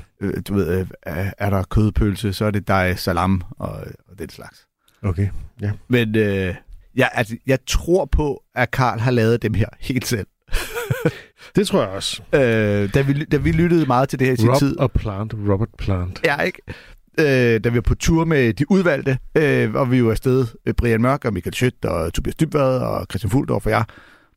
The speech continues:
Speaker 1: Og der hørte vi det her nogle gange i bilen, og vi diskuterede inderligt, hvorvidt det var iscenesat eller, øh, eller, øh, ægte. Øhm,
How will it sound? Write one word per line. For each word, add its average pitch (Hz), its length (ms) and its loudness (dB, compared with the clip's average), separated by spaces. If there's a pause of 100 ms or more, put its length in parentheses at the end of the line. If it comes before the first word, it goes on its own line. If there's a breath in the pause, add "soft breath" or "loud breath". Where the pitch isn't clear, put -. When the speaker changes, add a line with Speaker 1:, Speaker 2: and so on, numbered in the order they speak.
(140 loud breath)
Speaker 1:
Og 123 80 2
der 143 60 4
hørte 147 200 2
vi 143 60 0
det 135 120 2
her 135 100 2
nogle 123 180 2
gange 123 100 2
i 117 40 0
bilen, 151 460 0
og 117 100 0
vi 123 40 2
diskuterede 143 680 0 (260)
inderligt, 151 500 2 (180)
hvorvidt 117 460 2
det 127 80 2
var 117 80 2
iscenesat 101 680 0 (100)
eller, 104 360 2
øh, 92 460 -2 (560)
eller, 123 420 2
øh, 104 140 -4 (300)
ægte. 131 320 0 (680 soft breath)
Øhm, 107 680 2